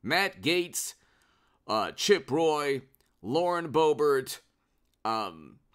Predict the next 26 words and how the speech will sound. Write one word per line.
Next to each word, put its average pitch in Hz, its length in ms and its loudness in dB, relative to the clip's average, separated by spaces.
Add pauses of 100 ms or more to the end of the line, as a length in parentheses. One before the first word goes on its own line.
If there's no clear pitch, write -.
(500)
Byron 165 480 0
Donalds, 143 800 -2 (400)
these 160 260 -6
are 170 180 2
Republicans 151 960 -2
who 131 560 -4 (400)
have 147 240 0
the 131 60 -4
same 156 340 -4
ideals, 151 600 -2
value 135 340 -2
system, 139 600 -6
want 135 220 -4
the 110 80 -10
same 151 300 -6
policies, 147 720 -2
want 117 160 -4
the 117 80 -4
same 147 340 -4
foreign 180 320 0
policy 135 760 0 (380)
and 143 160 0
economic 151 600 -2
policies 120 760 -2
as 131 300 -4
Trump. 147 420 -2